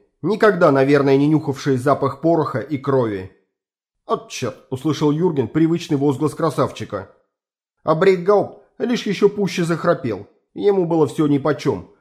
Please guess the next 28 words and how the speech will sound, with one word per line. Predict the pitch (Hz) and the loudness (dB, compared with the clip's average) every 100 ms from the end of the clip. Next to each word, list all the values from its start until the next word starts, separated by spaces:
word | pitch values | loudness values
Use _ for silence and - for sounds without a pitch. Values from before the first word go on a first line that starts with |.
| _ | _
Он | 147 165 | 0 2
реагировал | 170 175 170 190 147 123 | 6 4 6 4 2 -2
только | - 202 190 | 2 2 4
на | 180 | 0
команду | 175 180 175 170 | 2 4 4 2
«подъём». | 165 180 156 131 92 - _ _ _ _ _ - | 2 2 2 -2 -2 -10 _ _ _ _ _ 0
«Подъём!» | 165 165 165 160 113 92 - | 4 6 6 4 2 -2 -16
сказал | - 156 135 139 139 | -6 0 2 2 2
Юрген, | 156 160 127 98 _ _ | 2 0 -2 -8 _ _
и | 220 | -4
Брейтгаупт | 185 175 151 180 180 - | 0 0 2 2 2 0
немедленно | 170 220 220 175 160 156 | -4 4 8 8 6 2
сел, | 151 180 185 180 - - | 0 0 -2 -2 -8 -2
поводя | 160 165 170 | 2 4 4
вокруг | 165 156 160 151 160 | 4 2 -2 -4 -6
очумелыми | - 175 175 165 151 143 | -4 0 2 4 2 2
со | 151 | -2
сна | 151 160 160 | -2 0 2
глазами. | 160 160 147 120 104 92 _ _ _ _ _ _ _ _ _ - | 2 0 2 0 -2 -10 _ _ _ _ _ _ _ _ _ -10
На | 113 | -2
вокзальную | 123 139 160 160 160 | 0 2 4 4 2
площадь | 185 196 196 - - _ - | 4 4 4 -4 -12 _ -12
въехал | 185 226 175 147 | -4 -2 0 2
легковой | 151 156 170 160 160 | 2 0 0 0 0
«Опель» | 202 196 170 127 | 4 4 2 -2
с | |
откинутым | 156 156 165 160 165 160 | -4 -2 0 0 0 0
верхом. | 139 - 104 90 | 0 -2 -10 -10